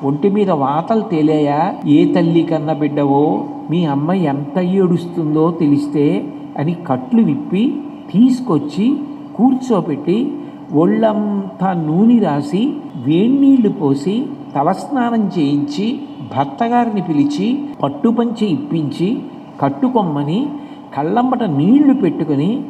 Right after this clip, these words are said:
కడుపు నిండా భోజనం పెట్టి, "నాయనా, మీ అమ్మ ఎక్కడ ఏడుస్తోందోరా, ఇట్లాంటి పనులు చేయకు, ఇక పైన నువ్వు జాగ్రత్తగా బతకమని" భర్తగారితోటి ఆ రోజులలో యాభై రూపాయలు ఇప్పించారు ఆవిడ.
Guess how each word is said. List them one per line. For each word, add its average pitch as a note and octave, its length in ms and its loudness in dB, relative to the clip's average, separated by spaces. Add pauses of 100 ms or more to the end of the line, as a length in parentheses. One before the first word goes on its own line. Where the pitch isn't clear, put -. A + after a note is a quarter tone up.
(120)
కడుపు F3 280 0
నిండా G#3 560 2
భోజనం F#3+ 680 2
పెట్టి, E3 520 -2 (480)
"నాయనా, D3+ 460 0
మీ F3+ 240 2
అమ్మ C#3 280 0
ఎక్కడ F3+ 400 -2
ఏడుస్తోందోరా, E3+ 1160 0 (360)
ఇట్లాంటి F3 460 -2
పనులు D3+ 360 -2
చేయకు, D3+ 760 0 (420)
ఇక C#3+ 160 0
పైన D3 360 0
నువ్వు G3 240 0
జాగ్రత్తగా F#3 920 -2
బతకమని" C#3+ 640 -2 (540)
భర్తగారితోటి G#3+ 960 0 (160)
ఆ G3 240 2
రోజులలో A#3+ 600 4
యాభై G3 460 2
రూపాయలు G#3 440 2
ఇప్పించారు E3 500 -4
ఆవిడ. A2+ 180 -8